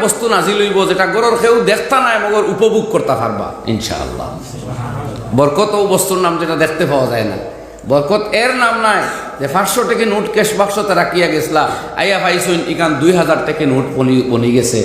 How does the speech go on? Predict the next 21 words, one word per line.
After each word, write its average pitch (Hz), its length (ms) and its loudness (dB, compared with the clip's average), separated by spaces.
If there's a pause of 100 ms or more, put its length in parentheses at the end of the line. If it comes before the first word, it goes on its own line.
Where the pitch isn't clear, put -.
(280)
এর 147 140 2
নাম 151 220 2
বরকত 110 360 -2
নাই। 95 180 -6 (1500)
এটা 123 180 2
অলৌকিকতা, 156 720 2 (360)
ফেরোর 156 320 2
ঘটতে 165 340 0
পারে, 151 160 2
নাও 147 200 2
ঘটতে 147 240 -2
পারে, 139 160 -2
এটা 214 140 0
ভিন্ন 170 280 2
কথা। 113 240 -6 (960)
বরকত 151 460 2
হইল 240 200 2 (400)
পাঁচশো 240 340 -2
টাকার 262 300 0
খরচ 214 280 0
আনলে 208 340 2